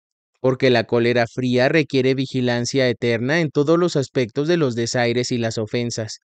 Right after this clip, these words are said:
Miró fijamente a Elfaba, asaeteándola con silenciosas acusaciones sobre Fillero y Lear. Elfaba meditó al respecto. Meditó acerca de la cólera caliente y la cólera fría.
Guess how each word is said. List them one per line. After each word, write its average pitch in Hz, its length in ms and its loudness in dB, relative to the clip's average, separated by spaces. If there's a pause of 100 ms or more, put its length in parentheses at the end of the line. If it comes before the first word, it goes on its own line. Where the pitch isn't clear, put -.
(160)
Miró 139 300 4
fijamente 127 680 0
a 117 120 2
Elfaba, 120 500 0 (460)
asaeteándola 139 960 2
con 190 180 0
silenciosas 135 720 0
acusaciones 123 800 -2
sobre 165 300 2
Fillero 120 500 0
y 113 120 0
Lear. 117 240 -4 (440)
Elfaba 147 500 2
meditó 139 400 2
al 127 120 2
respecto. 127 540 -4 (640)
Meditó 160 400 2
acerca 185 420 4
de 196 140 4
la 147 120 2
cólera 135 420 2
caliente 123 540 0
y 151 100 2
la 123 140 0
cólera 117 440 0
fría. 117 340 -6